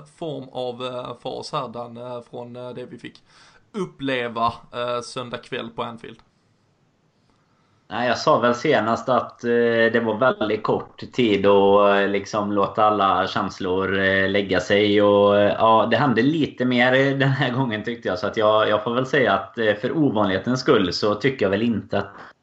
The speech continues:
Speaker 2: det riktigt har, eh, har lagt sig, trots att man fått lite sömn och man hunnit, eh, köra något arbetspass här emellan och sådär. Eh, det, man är lite frustrerad här fortfarande.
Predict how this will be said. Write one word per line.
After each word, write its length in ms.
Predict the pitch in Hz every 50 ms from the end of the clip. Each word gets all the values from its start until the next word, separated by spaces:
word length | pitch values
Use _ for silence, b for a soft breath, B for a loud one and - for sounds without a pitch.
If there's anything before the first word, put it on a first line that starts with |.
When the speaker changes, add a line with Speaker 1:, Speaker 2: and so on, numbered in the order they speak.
| _ _ -
Speaker 2:
det 160 | 135 131 127
riktigt 720 | 127 139 135 135 - - - _ _ - - 87 87 - -
har, 460 | - 95 92 92 92 95 95 95 95
eh, 240 | 98 95 95 95 95 - B B B B B B B B
har 140 | - 131 135
lagt 380 | 143 143 123 101 - - -
sig, 200 | - 113 107 107
trots 380 | - - 127 101 92 - - -
att 140 | 113 - -
man 140 | 110 104 -
fått 140 | 110 -
lite 180 | 107 101 - 107
sömn 380 | - - 107 90 90 90 98 101
och 240 | 98 98 98 98
man 160 | 98 98 95 101
hunnit, 460 | 104 98 98 98 95 - - - -
eh, 420 | 101 98 98 98 98 98 98 98
köra 260 | 95 - 117 98 92
något 140 | 98 98 92
arbetspass 500 | 107 104 92 90 90 - - 98 92 - 110
här 120 | 104 95
emellan 380 | 95 98 98 95 92 90 90 90
och 100 | 90 -
sådär. 320 | - 98 95 92 - - - _ _ -
Eh, 520 | - 95 95 95 98 98 98 95 98 95
det, 500 | 98 107 104 104 107 107 107 107 107 104 B B B B B B B B
man 100 | - 135
är 40 | 156
lite 240 | 151 143 139 143 135
frustrerad 520 | - 170 160 - 165 143 104 104 104 110
här 100 | 117 117
fortfarande. 520 | - 127 - - 104 92 90 92 87 -